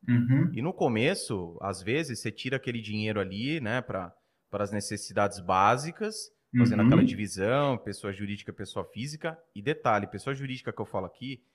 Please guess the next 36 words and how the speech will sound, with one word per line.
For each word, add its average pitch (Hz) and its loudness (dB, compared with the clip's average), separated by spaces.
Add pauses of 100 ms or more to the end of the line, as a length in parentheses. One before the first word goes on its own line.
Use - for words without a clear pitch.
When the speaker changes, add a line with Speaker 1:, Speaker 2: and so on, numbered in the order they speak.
(240)
Speaker 2:
mesmo 185 -4
que 254 -10
você 170 -4
não 165 -4
tenha 143 -2
ainda 123 0
um 160 -6
C - -6
N 160 -2
P 170 -6
J 127 2
do 151 -6
teu 151 -6
escritório 135 -2
unipessoal 139 0
aí, 110 -4 (300)
mas 107 0
Speaker 1:
Perfeito. 104 -2
Speaker 2:
encare, 151 4
encare 139 -2
isso, - -12
né? 117 -2 (360)
Pega 113 4
lá 127 8
Speaker 1:
Uhum. 170 6
Speaker 2:
no - 0
seu 117 -2
banco, 113 0 (300)
tem 98 -2
lá, 107 4
dá 104 2
pra 113 -2
abrir 107 -2
uma 110 -2
conta 107 -6
poupança, 113 0